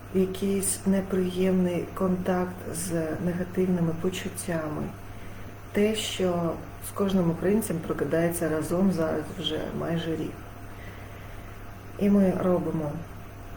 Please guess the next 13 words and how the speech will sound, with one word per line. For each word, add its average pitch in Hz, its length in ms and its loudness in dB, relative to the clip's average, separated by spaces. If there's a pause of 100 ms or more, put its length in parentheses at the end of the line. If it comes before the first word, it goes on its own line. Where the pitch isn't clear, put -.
(1700)
видих 170 680 4
лівою 165 420 0
ноздрьою 214 680 2 (100)
і 208 140 2
видихаємо 190 800 2 (140)
ту 196 100 -2
біль, 170 560 0 (260)
яка 175 500 -2
вже 175 280 0 (220)
накопилася, 196 1080 -2 (3000)
і 214 40 0
позбавляємо 170 880 2
своє 151 400 0